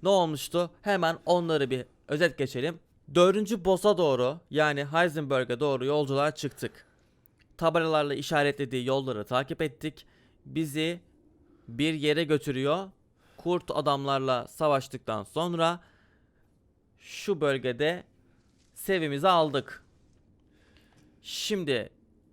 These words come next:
önümüzde neler var bilmiyoruz. Umarım, ya oyun bugün bitiremeyiz yüksek ihtimalle de yarın biter diye umut ediyorum. Bakalım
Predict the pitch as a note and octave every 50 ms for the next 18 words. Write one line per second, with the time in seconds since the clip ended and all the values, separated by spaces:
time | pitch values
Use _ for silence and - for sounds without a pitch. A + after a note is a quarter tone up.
0 | _ _ _ - - F3 F#3 F#3 F3+ F3+ F3+ F3 D3 D#3 E3+ D#3+ E3+ F3 - _
1 | _ _ - _ _ _ _ _ _ _ _ _ _ _ _ _ - C#3+ D#3+ F3
2 | F3+ F3+ F3 E3 E3 E3 F3 F3 - - C3+ B2+ C#3+ E3+ F3 E3 D3+ C#3 B2+ A#2
3 | G#2+ G#2 G#2+ - - - - - _ - - G3+ G#3+ G#3+ G3 F#3+ F#3+ F#3+ G#3+ -
4 | _ _ _ - - - - - E3+ F#3+ G#3 A3 A3 G3 G3+ F3+ G#3+ G3 G3+ F#3+
5 | - G#3 G#3+ G#3 F3+ D3+ C#3 C3 C3+ - - D3 C3 C#3+ - - - D3+ D#3+ D#3+
6 | E3 E3 F3+ D3 B2+ C#3 F3 F#3+ F#3 F3 D#3+ D#3+ D3+ E3 - - E3+ E3+ D3+ C3
7 | C#3+ D#3+ E3 B2 D3 D3+ D#3+ D#3 D3+ D3 D3 D#3+ C#3 B2+ C3 C#3 E3 E3 - E3
8 | C3+ A2